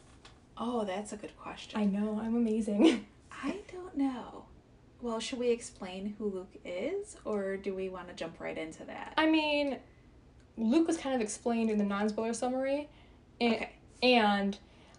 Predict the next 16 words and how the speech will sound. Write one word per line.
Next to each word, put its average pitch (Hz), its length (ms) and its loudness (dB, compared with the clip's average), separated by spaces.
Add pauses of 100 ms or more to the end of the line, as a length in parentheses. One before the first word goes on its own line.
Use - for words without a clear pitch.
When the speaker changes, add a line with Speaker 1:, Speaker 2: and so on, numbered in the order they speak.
(240)
Speaker 2:
everyone 240 260 8
listening 247 360 8
should 254 220 8
have 233 120 12
already 233 200 12
read 214 180 8
the 208 60 10
book, 262 280 12
given 220 220 8
your 202 100 4
spoiler 247 500 8
warning, 196 540 0 (100)
so. 196 380 2
Speaker 1:
True. 262 840 8
Okay, 277 300 4
so 233 580 8